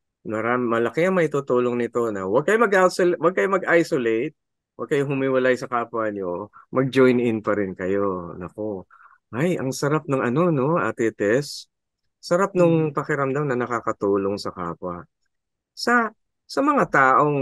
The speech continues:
Speaker 1: ah, talagang nagigrieve, na, na-imagine ko parang, ah, masarap yung merong kadamay. <laughs> Masarap yung
Speaker 2: Mm-hmm.
Speaker 1: merong kasama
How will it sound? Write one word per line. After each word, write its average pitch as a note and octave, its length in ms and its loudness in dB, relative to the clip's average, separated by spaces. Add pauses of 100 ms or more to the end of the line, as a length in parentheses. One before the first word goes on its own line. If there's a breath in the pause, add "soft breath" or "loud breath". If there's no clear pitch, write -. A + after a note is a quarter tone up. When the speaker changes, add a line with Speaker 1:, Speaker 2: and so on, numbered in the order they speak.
(160)
Speaker 1:
ah, G2 400 -4
talagang A#2+ 480 0
nagigrieve, G#2+ 760 -2
na, A2 260 -6
na-imagine C3 760 0
ko A2+ 160 -6
parang, A2 400 -4 (1200)
ah, C#3+ 460 2
masarap G3+ 500 2
yung E3 240 4
merong D#3+ 320 2
kadamay. B2 720 2
<laughs> - 1080 -14
Masarap E3+ 360 -2
yung E3 160 -4
Speaker 2:
Mm-hmm. - 80 -14
Speaker 1:
merong A2 240 -4
kasama G#2 640 -2